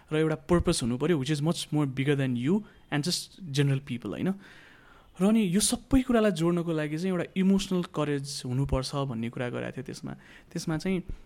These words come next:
हामी इमोसनल हुन्छौँ होइन, we are emotional beings होइन, हामी इमोसनलाई नै लिएर काम गरेर हुन्छौँ, तर इमोसन्सलाई फिल गर्ने एउटा कुरा हो, इमोसनल भएर डिसिजन बनाउनु चाहिँ अर्को कुरा हो। अनि इमोसन्स फिल गर्नुपर्छ, कन्फिडेन्ट हुँदाखेरि डर लाग्छ, अ,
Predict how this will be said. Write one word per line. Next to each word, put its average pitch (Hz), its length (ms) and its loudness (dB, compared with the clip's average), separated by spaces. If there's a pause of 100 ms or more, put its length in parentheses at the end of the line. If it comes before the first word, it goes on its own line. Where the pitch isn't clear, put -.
(160)
हामी 139 280 0 (640)
इमोसनल 220 880 4 (160)
हुन्छौँ 156 360 4
होइन, 147 160 -2
we 151 120 0
are 147 140 0
emotional 143 400 -2
beings 131 260 0
होइन, 120 120 -2
हामी 120 180 -2
इमोसनलाई 139 1080 -4
नै 160 80 4
लिएर 139 220 0
काम 127 240 -2
गरेर 123 180 -2
हुन्छौँ, 123 280 -6 (380)
तर 190 100 2 (100)
इमोसन्सलाई 214 580 4
फिल 202 460 4
गर्ने 180 220 8
एउटा 143 220 2
कुरा 131 220 -4
हो, 139 220 -4 (420)
इमोसनल 202 400 6
भएर 139 260 0
डिसिजन 170 540 2
बनाउनु 143 300 0
चाहिँ 127 160 -4
अर्को 120 140 -6
कुरा 107 180 -8
हो। 110 140 -6 (760)
अनि 175 460 0 (380)
इमोसन्स 220 600 4
फिल 190 220 0
गर्नुपर्छ, 165 460 0
कन्फिडेन्ट 151 460 -2
हुँदाखेरि 127 320 -4
डर 135 240 -2
लाग्छ, 123 300 -6
अ, 120 140 -6